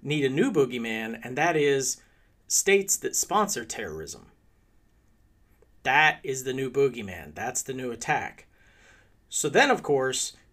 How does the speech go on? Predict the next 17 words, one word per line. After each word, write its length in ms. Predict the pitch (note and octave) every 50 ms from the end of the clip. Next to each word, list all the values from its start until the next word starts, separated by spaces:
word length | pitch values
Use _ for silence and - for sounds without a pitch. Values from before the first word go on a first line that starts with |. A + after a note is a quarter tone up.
| _ _ _ _ _ _ _ _ _ _ _ _ _
they 140 | - D3 C#3+
go 220 | C#3+ F3+ G#3 A3
ahead 380 | G#3 E3+ D#3 D#3 D3+ D3 D3 D3
and 180 | C#3+ C#3 C3 C3
they 80 | C3
get 160 | B2+ D3+ C#3+
the 100 | D3 A#2+
U 320 | A#2+ B2+ D3+ G3 G#3 F#3+ F3+
N 180 | E3 E3 E3+
Security 480 | D#3+ - C#3+ - - - E3 D#3+ D3+ C#3+
Council 680 | - - - A#2+ A#2+ A#2 - - A#2+ A#2+ A#2 A#2 - -
Resolution 720 | - C3 D3+ D#3+ D#3 C#3+ C3+ C#3 C3+ - - C3+ C3 C3
number 240 | B2+ A#2+ A2+ G#2 G#2
one 400 | G2+ G#2 B2 C3+ D3 D#3+ D#3+ D#3
four 380 | D#3 - - C#3 C3+ C3+ C3 C3+
four 580 | C3+ - - A2 A2+ - B2 A#2+ A#2+ B2 A#2 - - - -
one. 380 | G#2 G#2+ G#2+ G#2 F#2 - -